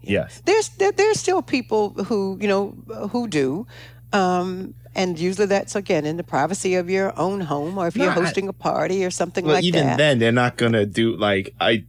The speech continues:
Speaker 2: don't know how deep you are in just the sound experience, but
Speaker 1: Mm-hmm.
Speaker 2: if you
Speaker 1: Oh,
Speaker 2: get
Speaker 1: I am.
Speaker 2: Okay, so if you got Tidal and you have, like, the three sixty surround sound, or you have the
Speaker 1: Right.
Speaker 2: Dolby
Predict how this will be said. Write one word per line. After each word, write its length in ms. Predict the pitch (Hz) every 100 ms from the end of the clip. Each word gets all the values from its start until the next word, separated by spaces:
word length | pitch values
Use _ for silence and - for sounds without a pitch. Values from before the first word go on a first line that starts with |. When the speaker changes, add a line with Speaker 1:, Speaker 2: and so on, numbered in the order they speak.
| -
Speaker 2:
don't 180 | 120 104
know 120 | 110
how 180 | 107 95
deep 340 | 87 104 98
you 280 | 101 98 98
are 180 | 95 98
in 180 | 95 95
just 260 | 90 87 -
the 120 | 82
sound 500 | - - 113 101 107
experience, 800 | 110 - - 117 113 123 127 -
but 200 | - 107
Speaker 1:
Mm-hmm. 80 | -
Speaker 2:
if 140 | -
you 60 | 127
Speaker 1:
Oh, 40 |
Speaker 2:
get 80 | 202
Speaker 1:
I 60 | 160
am. 320 | 156 151 147 120
Speaker 2:
Okay, 380 | 127 117 98
so 320 | 82 110 87 - - - -
if 120 | 120
you 60 | 147
got 300 | 175 - -
Tidal 540 | - 120 92 82 92 - - - -
and 160 | 127 120
you 140 | 156
have, 300 | 143 135 120
like, 220 | 123 -
the 80 | -
three 280 | - 123 123
sixty 500 | - 120 - 120 110
surround 440 | - 113 107 101
sound, 360 | - 110 101 101
or 100 | 104
you 120 | 110
have 180 | 110 92
the 60 | 98
Speaker 1:
Right. 80 |
Speaker 2:
Dolby 240 | 113 117